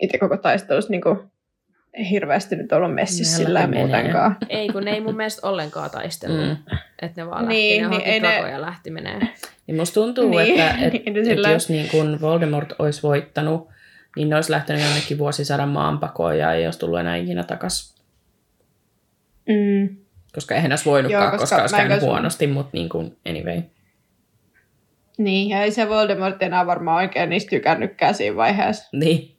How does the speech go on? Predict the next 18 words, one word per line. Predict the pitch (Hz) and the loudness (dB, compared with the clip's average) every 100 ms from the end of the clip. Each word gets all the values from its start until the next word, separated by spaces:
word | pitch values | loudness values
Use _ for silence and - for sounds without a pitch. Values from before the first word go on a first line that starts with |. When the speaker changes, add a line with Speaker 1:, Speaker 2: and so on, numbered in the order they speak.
| _ | _
Speaker 1:
Tai | - 120 | 0 0
niinku | 127 117 143 104 - _ _ _ | 0 -2 0 0 -4 _ _ _
nähdä, | 190 - 190 208 165 | -4 -2 0 0 0
miten | 165 165 180 | -2 0 0
se | 220 170 - _ - | 2 -2 -4 _ -10
niinku | 92 - 220 | -4 -2 0
sitä | 202 - | -2 0
Luciusta | 165 202 - 240 - | 0 0 -2 -2 0
rankaisee | 196 - 220 233 | 0 2 0 0
tälleen, | - 202 - - 220 | 0 0 0 0 0
niin | 214 220 - - - - | -2 -4 -10 -12 -10 -4
ei | 220 | 0
niillä | 220 240 247 | 2 2 2
varmaan | 240 226 | 2 2
oikein | 214 214 202 | 0 0 0
ollut | 202 202 | 0 -2
muut | 202 202 | -4 -2
silleen | 233 - 185 190 | -2 2 2 2